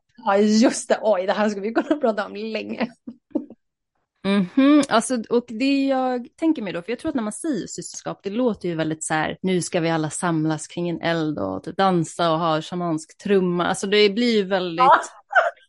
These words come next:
Speaker 1: Sådär som det är, sådär som det var i Sydamerika typ, eller som de här new agearna håller på liksom.
Speaker 2: Ja, exakt.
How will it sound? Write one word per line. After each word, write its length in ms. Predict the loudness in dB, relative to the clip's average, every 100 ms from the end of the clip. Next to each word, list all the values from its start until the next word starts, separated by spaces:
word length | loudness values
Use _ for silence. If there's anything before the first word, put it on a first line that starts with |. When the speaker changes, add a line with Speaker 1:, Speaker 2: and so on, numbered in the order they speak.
| 2 2 2 _ 2
Speaker 1:
Sådär 200 | 4 4
som 160 | 4 4
det 240 | 6 6
är, 240 | 4 -2 0
sådär 220 | 4 4
som 160 | 4
det 60 | 6
var 140 | 6
i 40 | 6
Sydamerika 600 | 2 2 4 4 4 4
typ, 220 | 2 0
eller 120 | 0
som 160 | 0 2
de 20 |
här 100 | 0
new 280 | 0 -2 -2
agearna 500 | -2 -2 -2 -4 -6
håller 240 | -8 -10
på 180 | -6 -4
liksom. 500 | -4 -6 -8 -8 -6
Speaker 2:
Ja, 500 | 2 4 6 6 4 2
exakt. 460 | -2 -2 -2 -4